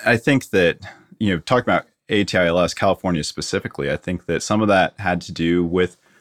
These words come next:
lawyers are best positioned to know that these changes are coming, know that these comment periods are open,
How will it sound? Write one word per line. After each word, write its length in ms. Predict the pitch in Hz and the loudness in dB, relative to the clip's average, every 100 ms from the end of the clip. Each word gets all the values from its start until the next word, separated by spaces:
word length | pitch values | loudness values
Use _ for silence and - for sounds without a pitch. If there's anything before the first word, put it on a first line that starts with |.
| _ | _
lawyers 480 | 98 101 113 107 104 | -2 4 4 4 4
are 140 | 92 | 0
best 420 | 85 - 90 90 - | 0 0 0 0 -6
positioned 420 | 85 95 - 85 | -2 -2 -2 -4
to 80 | 87 | -2
know 300 | 82 90 104 | 2 2 2
that 200 | 98 - | 0 -2
these 180 | 90 - | -4 -4
changes 420 | 90 87 87 85 | -4 -4 -4 -6
are 80 | 82 | -6
coming, 400 | 92 101 76 76 | -2 -2 -2 0
know 200 | 85 92 | 0 0
that 140 | 92 | -2
these 160 | 90 - | -4 -6
comment 440 | - 107 101 - | -2 0 0 -4
periods 360 | 85 80 78 78 | -4 -4 -4 -4
are 200 | 76 - | -4 -2
open, 480 | 92 127 78 71 | 0 0 -2 -8